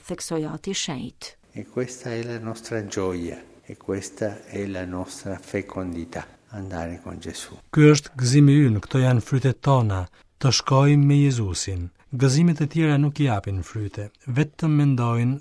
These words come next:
Speaker 3: siç thot Zoti, të fitojnë botën mbar, por në fund humbasin dhe e shkatrojnë jetën.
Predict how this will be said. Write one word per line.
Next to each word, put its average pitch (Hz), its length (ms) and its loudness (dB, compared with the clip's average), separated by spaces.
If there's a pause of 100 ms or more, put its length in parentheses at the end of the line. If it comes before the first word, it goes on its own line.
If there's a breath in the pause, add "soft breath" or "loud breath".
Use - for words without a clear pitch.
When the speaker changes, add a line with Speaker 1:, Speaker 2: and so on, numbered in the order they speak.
Speaker 3:
siç 113 240 -8
thot 127 160 -4
Zoti, 120 460 -4 (220 loud breath)
të 139 120 -2
fitojnë 147 480 2
botën 147 380 2
mbar, 123 380 0 (100)
por 139 180 2
në 151 80 2
fund 156 260 0
humbasin 147 680 2
dhe 135 100 0
e 127 80 0
shkatrojnë 131 560 0
jetën. 98 300 -6